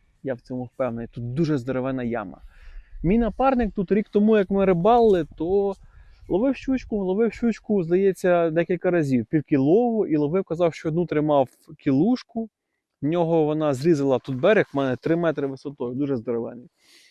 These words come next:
то він її не діставав. Ну, факт в тому, що якщо навіть дивитися на це місце,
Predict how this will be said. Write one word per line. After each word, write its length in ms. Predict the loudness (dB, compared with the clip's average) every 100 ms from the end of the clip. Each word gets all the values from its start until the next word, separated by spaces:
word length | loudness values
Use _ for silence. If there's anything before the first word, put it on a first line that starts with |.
| _
то 60 | -2
він 140 | 0
її 100 | 0
не 140 | 0 -2
діставав. 500 | -6 -4 -2 -2 -4 _ _ _ _ _ _ _ 0
Ну, 160 | 2
факт 220 | 6 6
в 60 | 6
тому, 300 | 2 4 2
що 160 | 2 -2
якщо 260 | 2 2
навіть 240 | 4 2 2
дивитися 420 | 2 2 0 -4
на 120 | -4
це 160 | -4 -6
місце, 400 | -6 -8 -10